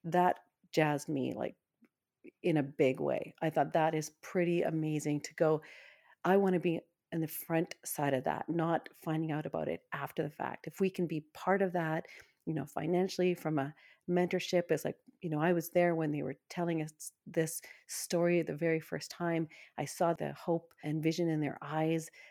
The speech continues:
You know, we were able to, to lift them up and coach them along and be able to put some money in there and,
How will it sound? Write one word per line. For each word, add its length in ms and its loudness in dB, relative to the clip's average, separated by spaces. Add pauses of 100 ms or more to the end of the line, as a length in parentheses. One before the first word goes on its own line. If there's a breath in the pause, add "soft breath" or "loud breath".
(140 loud breath)
You 80 -2
know, 80 2
we 120 2
were 80 4
able 220 2
to, 100 -2 (220)
to 220 -4
lift 400 0
them 160 0
up 180 -2
and 140 -6
coach 340 0
them 140 -6
along 520 0
and 220 0
be 80 -2
able 120 -2
to 60 -14
put 220 -8
some 100 -6
money 300 0
in 100 2
there 160 2
and, 120 -2